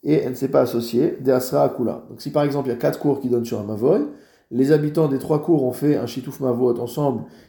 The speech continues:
ils ont fait le hérouv, ils ont fait tout ce qu'il fallait, ils ont oublié la quatrième cour. Le fait que la quatrième cour existe et qu'elle soit extérieure au shitouf, à l'association, alors elle rend interdit la cour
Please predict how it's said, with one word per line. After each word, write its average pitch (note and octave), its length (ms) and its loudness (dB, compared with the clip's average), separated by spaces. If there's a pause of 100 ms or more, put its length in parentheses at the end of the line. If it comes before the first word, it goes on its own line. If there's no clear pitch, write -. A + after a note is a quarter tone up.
ils A2+ 120 -4
ont C3 60 2
fait D3 180 0
le C3 140 6
hérouv, B2+ 300 2
ils A2+ 80 -2
ont A2+ 40 -4
fait A#2+ 120 -6
tout C3+ 100 -12
ce - 80 -16
qu'il - 100 -16
fallait, C3 360 0
ils D#3+ 120 -2
ont D#3+ 100 2
oublié D#3+ 180 4
la D#3 100 4
quatrième C3+ 380 -4
cour. A#2 320 -8 (720)
Le - 80 -6
fait - 200 2
que - 80 2
la D3+ 60 6
quatrième C#3+ 360 -2
cour C#3+ 260 -4
existe D#3 500 0
et - 80 -8
qu'elle A#2+ 140 -4
soit B2 180 -2
extérieure C#3+ 800 2 (1600)
au C3+ 100 2
shitouf, C3 600 -2 (340)
à C3+ 60 -4
l'association, A#2+ 760 -4 (340)
alors D#3+ 420 2
elle B2+ 140 2
rend C#3 420 -2
interdit B2+ 640 -4 (460)
la B2+ 160 2
cour D3 500 -2